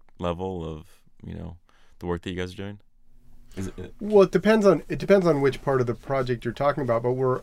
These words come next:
Speaker 2: we're very open and collaborative. I mean, if there's any, if there's ever a time when it, we're considering taking another direction, it's not just one person saying, "I wanna go this way now."
Speaker 1: Right.
Speaker 2: It's always a, a collaboration, of course, with the team as well.
Speaker 1: Yeah.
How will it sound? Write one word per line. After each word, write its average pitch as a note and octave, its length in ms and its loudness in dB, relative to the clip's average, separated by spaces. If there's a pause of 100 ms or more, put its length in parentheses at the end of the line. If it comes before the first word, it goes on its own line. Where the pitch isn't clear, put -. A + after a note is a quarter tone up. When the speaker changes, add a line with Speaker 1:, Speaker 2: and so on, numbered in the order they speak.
Speaker 2:
we're C3+ 260 -2
very C#3+ 520 0
open B2 280 -2
and A2 160 -4
collaborative. A2 540 -4
I A2 80 -4
mean, B2 160 0
if A#2 100 -4
there's C3 220 -2
any, C3 340 0 (540)
if B2 180 -6
there's B2+ 220 2
ever C3+ 320 0
a A#2+ 40 0
time C3 440 0
when G#2+ 220 -2 (300)
it, B2 160 -6
we're A#2+ 160 -6
considering A#2 380 -6
taking A2+ 400 -8 (400)
another A#2 320 0
direction, A2 560 -6 (100)
it's B2+ 220 -8
not C#3+ 280 2
just B2 180 -8
one B2 180 -2
person A#2+ 340 -6
saying, G#2+ 320 -8 (360)
"I F#3 80 6
wanna E3+ 160 6
go C3+ 100 2
this F3 220 0
way B2 140 -2
now." A2+ 100 -2
Speaker 1:
Right. G2 200 2 (280)
Speaker 2:
It's D3 180 2
always D3+ 380 6
a, A#2+ 200 0
a C3 120 -4
collaboration, B2+ 500 4
of B2 140 0
course, C#3 200 -2
with C#3 280 -6
the B2 100 -4
team A#2+ 320 -4
as G2 140 -10
well. G#2+ 340 -10 (160)
Speaker 1:
Yeah. G2 280 -6